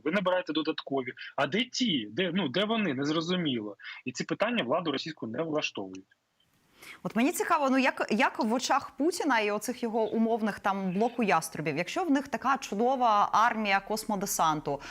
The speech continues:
Speaker 2: то чого ж вони на Харківщині так тікають? Ну, в них же ж має якось, е, складатися одне з одним.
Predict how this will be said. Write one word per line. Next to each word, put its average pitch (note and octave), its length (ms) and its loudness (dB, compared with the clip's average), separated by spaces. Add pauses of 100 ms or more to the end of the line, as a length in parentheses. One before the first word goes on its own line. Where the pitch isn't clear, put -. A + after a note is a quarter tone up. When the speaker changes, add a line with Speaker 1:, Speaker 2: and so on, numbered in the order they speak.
(140)
Speaker 2:
то F3 100 -10
чого C4 140 0
ж - 100 -4
вони E4+ 160 2
на C#4+ 100 6
Харківщині E3 640 -2
так - 160 -8
тікають? C3 640 -4
Ну, D#3+ 200 -4 (160)
в E3+ 40 -2
них E3+ 120 0
же F3 100 -4
ж F#3 160 -2
має D#4 220 4
якось, - 520 -2
е, C#3+ 200 -2 (280)
складатися F#3+ 720 4
одне C#3+ 240 2
з C#3 60 -4
одним. A#2 340 -2